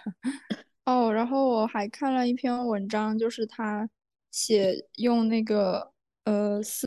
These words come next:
滕伯格的爱情三角理论来分析为什么，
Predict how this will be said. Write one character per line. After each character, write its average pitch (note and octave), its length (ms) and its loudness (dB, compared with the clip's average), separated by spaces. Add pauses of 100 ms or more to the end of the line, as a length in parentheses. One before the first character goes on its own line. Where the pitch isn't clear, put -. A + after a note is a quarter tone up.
滕 A3+ 200 4
伯 G#3+ 160 6
格 G3+ 180 0
的 F#3+ 120 2
爱 A3+ 160 2
情 G#3 220 -2
三 A3+ 200 -2
角 G#3 160 2
理 F#3+ 160 0
论 G#3+ 220 -2
来 G3 180 -6
分 A3 280 -4
析 A3 420 0 (300)
为 A#3 160 2
什 A3+ 160 -2
么， F#3+ 260 -4